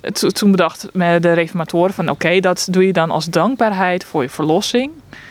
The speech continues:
Maar er zit verder geen enkele, mm, het, het is niet verplicht, het hoeft niet," enzovoort. Nou, op zich geen problematisch standpunt. Dat je dat als dankbaarheid voor God doet... maar je hoeft het niet te doen.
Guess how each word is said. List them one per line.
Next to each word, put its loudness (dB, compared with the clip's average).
Maar -2
er -4
zit -2
verder 0
geen -4
enkele, 2
mm, -4
het, -10
het -4
is 0
niet 2
verplicht, 2
het -6
hoeft 0
niet," 6
enzovoort. 0
Nou, -4
op -10
zich 0
geen 0
problematisch 0
standpunt. -4
Dat 0
je -6
dat -2
als -2
dankbaarheid 0
voor -10
God 0
doet... 2
maar 0
je 4
hoeft 4
het 0
niet 0
te 0
doen. -2